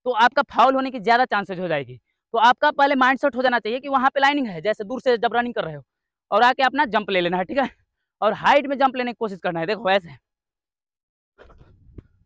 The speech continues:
ठीक है। तो सेकंड कॉमन मिस्टेक ये नहीं करना है। थर्ड है जो मैंने अभी बिगिनर्स के लिए, मैंने नाइंटी परसेंट लोग यही गलती करते हैं, क्या है कि जैसे यहाँ पे जब लैंडिंग करेंगे उनका लैंडिंग होगा ये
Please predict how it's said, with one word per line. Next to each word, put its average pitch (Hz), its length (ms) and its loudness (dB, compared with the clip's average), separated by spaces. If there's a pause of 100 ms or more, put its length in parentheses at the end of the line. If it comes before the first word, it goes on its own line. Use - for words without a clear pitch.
(920)
ठीक 190 100 -6
है। 285 120 4 (640)
तो 196 60 -8
सेकंड 269 340 -2
कॉमन 262 240 -2
मिस्टेक 269 260 -6
ये 262 120 0
नहीं 247 140 0
करना 175 180 -2
है। 147 80 -12 (360)
थर्ड 269 220 6
है 285 180 4
जो 285 240 6
मैंने 269 380 -2 (840)
अभी 208 160 -2
बिगिनर्स 247 380 -2
के 277 80 -4
लिए, 269 240 0
मैंने 254 280 -4
नाइंटी 233 360 -2
परसेंट 254 380 -6
लोग 240 200 0
यही 233 160 -4
गलती 240 220 -4
करते 233 200 -6
हैं, 226 180 -10
क्या 233 200 0
है 226 120 0
कि - 540 -20
जैसे 277 380 -4
यहाँ 240 280 0
पे 285 180 0 (720)
जब 202 120 2
लैंडिंग 262 340 2
करेंगे 269 260 0
उनका 262 200 -2
लैंडिंग 262 340 2
होगा 247 180 0
ये 262 260 2